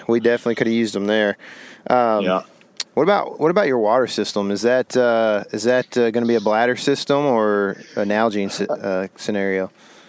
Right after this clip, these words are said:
Speaker 1: Yeah, kind of combination of the two. I don't, uh, personally, I don't like drinking out of a bladder. Um, I don't like the,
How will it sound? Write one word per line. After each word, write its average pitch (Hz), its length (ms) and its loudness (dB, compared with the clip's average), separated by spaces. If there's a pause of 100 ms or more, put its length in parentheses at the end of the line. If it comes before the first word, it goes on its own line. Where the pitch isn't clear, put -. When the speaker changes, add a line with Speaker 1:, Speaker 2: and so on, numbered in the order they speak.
(400)
Speaker 1:
Yeah, 139 320 0
kind 151 200 -2
of 131 100 -2
combination 123 600 -2
of 104 60 -6
the - 80 -14
two. 98 340 -2
I 107 60 -10
don't, 127 260 0 (100)
uh, 101 540 -4 (460)
personally, 127 380 -2
I 110 40 0
don't 113 160 0
like 104 160 -2
drinking 107 320 0
out 104 140 2
of 98 240 -8 (260)
a 101 80 -4
bladder. 107 500 0 (520)
Um, 90 520 -2
I - 60 -8
don't 104 220 -2
like 95 220 -4
the, 95 120 -8